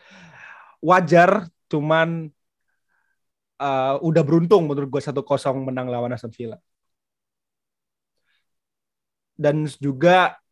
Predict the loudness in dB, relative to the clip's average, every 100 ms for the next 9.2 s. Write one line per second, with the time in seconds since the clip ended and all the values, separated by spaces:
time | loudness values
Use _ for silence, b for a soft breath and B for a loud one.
0 | _ _ -6 -2 0 0 -4 -8 _ _
1 | _ _ _ _ _ _ _ -6 -4 -4
2 | -6 -4 -2 -4 -8 _ -8 -6 -4 -4
3 | -6 _ _ _ -20 -18 -12 -8 -8 -8
4 | -8 -6 0 0 2 0 2 0 -2 -6
5 | -8 -4 -4 -4 -12 -8 -4 0 2 2
6 | 2 2 2 4 4 0 -2 0 2 2
7 | 2 0 -2 -2 -2 -6 -12 -10 -6 -6
8 | -4 -4 -4 -4 -6 -6 -4 -4 -4 -6
9 | -8 -12